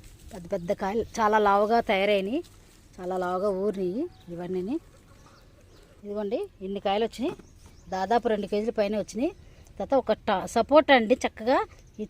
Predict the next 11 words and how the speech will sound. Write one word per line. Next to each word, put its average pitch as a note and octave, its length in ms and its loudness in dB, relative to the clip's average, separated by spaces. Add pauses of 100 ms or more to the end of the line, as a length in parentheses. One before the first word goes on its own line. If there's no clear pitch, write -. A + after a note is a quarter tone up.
చెట్టుకే C#4 360 6
మెగలు B3 300 4
ముగ్గిపోయి C4+ 600 6
కింద C#4 140 6
పడిపోయి A#3+ 380 4
ఉంది. G3 360 -2 (440)
నేను F#3+ 120 -8
తీసుకుని G3 320 -8
చాలా G3 100 -2
పెద్ద G3 240 -8
సపోటా. G#3 500 -8